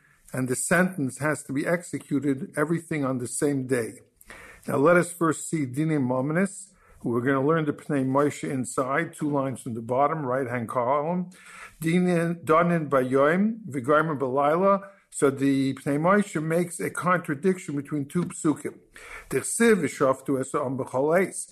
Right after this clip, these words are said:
On the one hand, when Yisro gave Moshe the advice to make it easier for him to judge the people by getting more judges,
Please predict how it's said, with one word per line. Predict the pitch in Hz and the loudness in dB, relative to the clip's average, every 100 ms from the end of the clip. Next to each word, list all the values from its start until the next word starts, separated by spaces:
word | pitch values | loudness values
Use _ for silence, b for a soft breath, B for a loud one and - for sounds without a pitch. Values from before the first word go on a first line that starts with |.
| B B | B B
On | 135 | -2
the | 143 | 2
one | 160 190 196 | 4 6 4
hand, | 143 135 131 135 | 2 0 -2 2
when | 139 | 4
Yisro | 147 185 190 - 147 131 | 6 6 4 2 2 4
gave | 143 139 | 4 4
Moshe | 143 139 - 143 | 2 0 0 -2
the | 135 143 | 0 0
advice | 139 120 143 131 110 - - - - - - - - - - - - | 0 4 4 4 -2 -10 -12 -12 -12 -12 -12 -12 -12 -12 -12 -12 -10
to | - 151 139 139 | -2 2 2 2
make | 143 143 - | 4 2 2
it | 143 | -2
easier | 156 131 143 | -2 0 -2
for | 127 143 | 0 -2
him | 127 147 | 0 0
to | 135 | -2
judge | 127 147 135 - | -2 2 0 0
the | 135 | -4
people | - 180 185 147 139 | 0 0 2 0 0
by | 131 131 | 2 2
getting | 143 139 139 | 2 2 2
more | 135 139 | 2 0
judges, | 123 151 170 160 147 139 139 - | 0 2 2 2 0 0 -2 -10